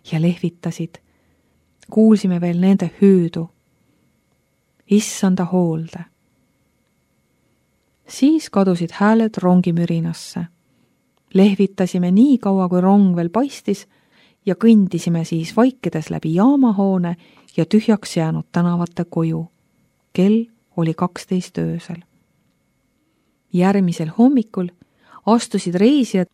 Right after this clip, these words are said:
Kripsholmi pardale. Rootsi ja Euroopa jäid maha. Kokamägide ja tammede reis üle Atlandi Svenska-Ameerika liini mootorlaeval Kripsholm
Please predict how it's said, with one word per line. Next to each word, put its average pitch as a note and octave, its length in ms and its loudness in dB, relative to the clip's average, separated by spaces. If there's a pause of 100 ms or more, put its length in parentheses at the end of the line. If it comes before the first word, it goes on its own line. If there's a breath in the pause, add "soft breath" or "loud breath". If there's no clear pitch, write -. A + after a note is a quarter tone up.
(140)
Kripsholmi F#3+ 600 -4
pardale. D#3+ 520 -10 (880)
Rootsi F3+ 420 0
ja D#3+ 80 -6
Euroopa G#3 640 -4 (360)
jäid F#3 280 -2
maha. D#3 320 -12 (1800)
Kokamägide F3 760 -2
ja D#3+ 120 -4
tammede F#3+ 500 4
reis F3+ 500 2
üle E3+ 160 -2
Atlandi E3 880 -6
Svenska-Ameerika F#3 1120 -2
liini F3 420 0
mootorlaeval E3+ 840 -2
Kripsholm E3+ 600 -6